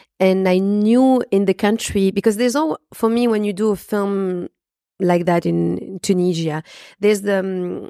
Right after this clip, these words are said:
local story, the very specific story that will touch the village or the area or the country. And then you have, of course, the universe-, universal story part of it. Uh,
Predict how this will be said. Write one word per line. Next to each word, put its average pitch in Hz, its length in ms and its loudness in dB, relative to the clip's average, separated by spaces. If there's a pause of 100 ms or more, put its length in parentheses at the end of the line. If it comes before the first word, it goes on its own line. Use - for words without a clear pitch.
(100)
local 208 300 2
story, 185 480 0 (880)
the 196 160 -6 (140)
very 202 160 2
specific - 500 -4
story 180 460 0
that - 360 -8 (380)
will 185 160 -4
touch - 280 -2
the 190 100 2
village 185 600 0 (360)
or 190 180 2
the 180 140 0
area 190 560 -2
or 202 120 2
the 190 120 -4
country. 226 580 0
And 190 140 0
then 196 120 2
you 190 120 2
have, 175 240 -6
of - 160 -12
course, 165 160 -2
the 170 100 -4
universe-, 160 560 -2 (160)
universal 160 400 -2
story - 480 -4 (480)
part 170 200 0
of - 140 -10
it. - 220 -14 (420)
Uh, 170 640 -2